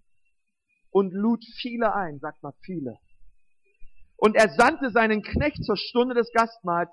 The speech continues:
um den Eingeladenen zu sagen, „Kommt, denn schon ist alles bereit.“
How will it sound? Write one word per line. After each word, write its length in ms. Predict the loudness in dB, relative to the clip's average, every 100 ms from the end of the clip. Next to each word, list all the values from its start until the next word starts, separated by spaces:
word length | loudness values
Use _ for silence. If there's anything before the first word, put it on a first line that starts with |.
| _ _
um 180 | -2 2
den 140 | 0 2
Eingeladenen 1040 | 2 2 -4 -4 0 2 2 0 -2 -8
zu 120 | -10
sagen, 500 | 0 2 2 0 -10 -14 _ _
„Kommt, 460 | 4 4 4 -6 -12 -18 -20 _ -20 _ -20 _ 0
denn 160 | 2
schon 500 | 0 -2 0 0 -2 -4
ist 220 | -6 -4
alles 400 | -2 2 2 0 -6
bereit.“ 380 | -2 0 0